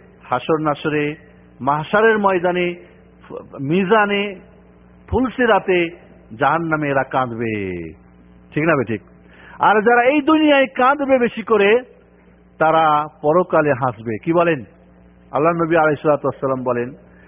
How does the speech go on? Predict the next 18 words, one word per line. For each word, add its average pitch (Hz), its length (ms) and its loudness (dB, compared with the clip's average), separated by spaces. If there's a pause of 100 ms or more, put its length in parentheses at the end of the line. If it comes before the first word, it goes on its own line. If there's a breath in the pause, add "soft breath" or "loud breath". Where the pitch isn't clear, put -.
(240 soft breath)
জাহান্নামের 208 520 2
আগুন 180 440 0 (560 soft breath)
দুইটা, 185 760 0 (1400)
দুই 165 260 -2
প্রকার 208 480 2 (180)
পানি 175 400 0
বা 139 160 0
দুই 165 180 -2
প্রকার 196 400 0 (180)
তরল 226 360 2
পদার্থ 240 460 0
ছাড়া 185 300 4
আর 196 100 0
কিছুই 247 340 -2
একে 208 160 -2
নিভাতে 175 340 0
পারবে 131 320 -2
না। 92 100 -8